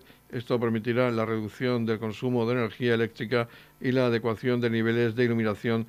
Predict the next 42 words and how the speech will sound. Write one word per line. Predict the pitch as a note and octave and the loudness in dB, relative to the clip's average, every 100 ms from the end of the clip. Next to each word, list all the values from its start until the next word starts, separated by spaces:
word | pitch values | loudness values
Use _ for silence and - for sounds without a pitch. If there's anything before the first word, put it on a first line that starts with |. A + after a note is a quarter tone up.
| - | -10
según | - A#2 A#2+ A#2+ | -4 0 2 2
la | G#2+ | 0
legislación | G2+ A2 G#2+ F#2+ A#2+ G#2+ | -4 -6 -6 -4 -4 -2
vigente. | B2 C3 A#2 A2 G2 - | -4 -2 -2 -2 -6 -2
En | C3 | 0
concreto, | C3 A#2+ B2 C#3+ | 2 0 2 2
la | C3 | 2
actuación | C3 A2+ C3 B2+ | 0 0 0 2
puesta | C3 B2+ B2+ | 0 0 -2
en | A#2+ | 0
marcha | A#2+ A#2+ - C3+ | 0 -2 -2 -4
supone | B2 A#2 A#2+ | -2 -2 0
un | A#2+ | 0
ahorro | A#2 A#2 A#2+ | 0 0 0
energético | A2+ G#2+ A#2 C3 A#2+ C3 | -2 -4 -4 -4 0 0
de | A#2+ | 2
más | A#2 B2 C3+ A#2 | 0 0 0 0
de | B2 A2+ | -2 0
ciento | B2+ B2 B2 | -2 -2 -2
tres | A#2+ G#2+ | -4 -4
mil | A#2 A#2+ A2+ | 0 2 0
kilovatios | - B2+ C3 A2 B2 A#2 A2+ - | 0 2 2 2 2 0 0 -2
hora | C#3 C3 C3 | 0 2 0
anuales | A#2+ B2 B2 C#3+ C#3 | 0 0 2 0 -2
y | C3+ | -4
un | C3 | -2
ahorro | A#2+ B2 B2+ B2+ | 0 0 2 2
anual | A#2 A#2 B2 B2 | 2 2 0 -2
de | B2 A2+ C3 C3+ | -4 2 2 2
treinta | - A#2+ A2 A#2 | 0 -2 0 -2
y | G#2 | -2
cinco | A#2+ A2 A2+ | -4 -4 0
mil | A#2+ C3 C3+ | 2 0 0
a | B2 | -4
cuarenta | A#2 A2+ A#2 | -2 -2 -4
y | |
cinco | G#2 A2+ A#2 | -4 -2 0
mil | B2 A#2 | 2 2
euros | A#2 B2+ B2+ | 2 0 -2
para | - A2+ A2+ | -4 0 0
el | G#2+ | 0
municipio. | A2 A2 D3 C3 A#2+ | -2 -4 -2 0 0